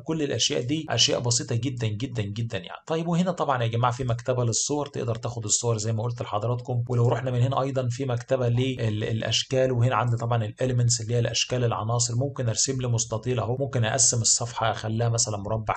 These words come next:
كده، ادي المربع ده لون من هنا، اي لون انا عايزه كده، وبعدين اكتب فيه نص، اروح على النص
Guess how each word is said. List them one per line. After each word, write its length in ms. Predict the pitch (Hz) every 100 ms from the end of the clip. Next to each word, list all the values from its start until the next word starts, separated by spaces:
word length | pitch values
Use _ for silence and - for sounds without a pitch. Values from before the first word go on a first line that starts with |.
| -
كده، 220 | 120 135
ادي 180 | 123 117
المربع 520 | 110 110 120 117 98
ده 140 | 110
لون 200 | 117 120
من 140 | 110 104
هنا، 280 | 117 117
اي 200 | 139 135
لون 160 | 131 135
انا 160 | 123 101
عايزه 320 | 117 113 113
كده، 260 | 127 120 120
وبعدين 420 | 113 101 123 127
اكتب 300 | 147 - 131
فيه 340 | 120 - 139 127
نص، 340 | 127 131 -
اروح 160 | 113 120
على 200 | 110 113
النص 400 | 113 127 135